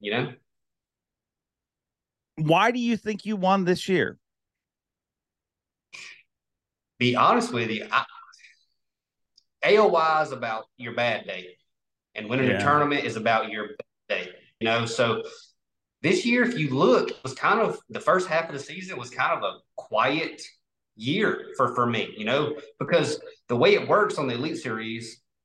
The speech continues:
Speaker 1: if you're not in the top ten, you're not getting live coverage, you're not getting a lot of media exposure, nobody's really hearing your name. But the difference in tenth and eleventh is, but it's a whole lot of media attention, but it's only one point.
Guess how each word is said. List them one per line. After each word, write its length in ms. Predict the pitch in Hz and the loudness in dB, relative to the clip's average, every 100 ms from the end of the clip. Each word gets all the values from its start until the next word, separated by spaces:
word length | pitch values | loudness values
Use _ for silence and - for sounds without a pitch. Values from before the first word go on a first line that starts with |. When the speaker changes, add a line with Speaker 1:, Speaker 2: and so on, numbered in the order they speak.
| _ - | _ -8
Speaker 1:
if 160 | 120 127 | -4 2
you're 120 | 226 | 4
not 120 | 226 | 4
in 40 | 214 | 0
the 100 | - | 0
top 220 | 147 - | 0 0
ten, 380 | 151 156 185 202 - _ _ _ _ _ _ - | -2 -2 -2 -4 -12 _ _ _ _ _ _ -8
you're 120 | 139 | -2
not 200 | 180 156 | 0 -2
getting 160 | 160 135 | -4 0
live 260 | 131 135 | 0 0
coverage, 640 | - 131 123 123 123 - - | 0 -2 -2 -6 -8 -16 -12
you're 100 | 110 | -4
not 180 | 131 123 | -2 -2
getting 160 | 139 | -4
a 20 | 139 | 0
lot 140 | 131 | 0
of 60 | 135 | 0
media 200 | 123 123 | -4 -4
exposure, 560 | 123 123 120 120 113 | -2 -2 0 -2 -4
nobody's 300 | 101 107 117 | -6 -4 -2
really 220 | 127 143 | -2 -2
hearing 340 | 131 135 139 143 | -4 -8 -6 -4
your 100 | 139 | -4
name. 560 | 120 123 123 123 - - _ _ - | -2 -2 -2 -4 -8 -20 _ _ 2
But 400 | 160 175 139 - - _ _ _ _ | 6 6 4 -6 -18 _ _ _ _
the 60 | 110 | -6
difference 360 | 135 139 147 127 | -4 -2 -4 -4
in 160 | 120 | -4
tenth 260 | 156 151 147 | -2 0 0
and 80 | 127 | 2
eleventh 420 | 147 185 143 120 | 4 4 2 -4
is, 120 | 104 - - | -10 -14 -8
but 760 | - - 392 _ _ _ - 139 | -8 -8 -18 _ _ _ -4 -2
it's 80 | |
a 80 | 127 | -4
whole 480 | - 190 202 202 208 | 2 6 8 8 6
lot 200 | 185 180 | 4 2
of 60 | 180 | 0
media 340 | 185 180 127 | -4 -4 -6
attention, 440 | 120 127 117 - - - | -6 -8 -8 -12 -18 -6
but 60 | 123 | -2
it's 100 | 170 | 2
only 120 | 180 | 2
one 280 | 151 175 175 | 4 2 4
point. 320 | 202 - | 4 2